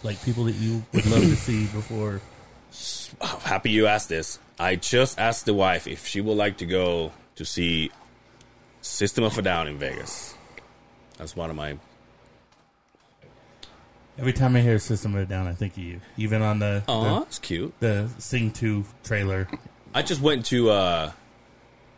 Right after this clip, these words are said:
Speaker 2: I went to get my, my oil change today and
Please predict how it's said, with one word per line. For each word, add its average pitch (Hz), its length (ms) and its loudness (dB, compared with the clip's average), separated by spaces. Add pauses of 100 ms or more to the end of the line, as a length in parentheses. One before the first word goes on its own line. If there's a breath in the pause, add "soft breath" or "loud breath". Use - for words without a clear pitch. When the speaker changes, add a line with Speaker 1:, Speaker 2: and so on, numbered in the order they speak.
Speaker 2:
I 101 40 -2
went 113 140 2
to 110 60 0
get 104 120 4
my, 85 200 0 (240)
my 87 120 -6 (100)
oil 113 260 8
change 82 400 -2
today 78 340 0 (300)
and 82 400 -2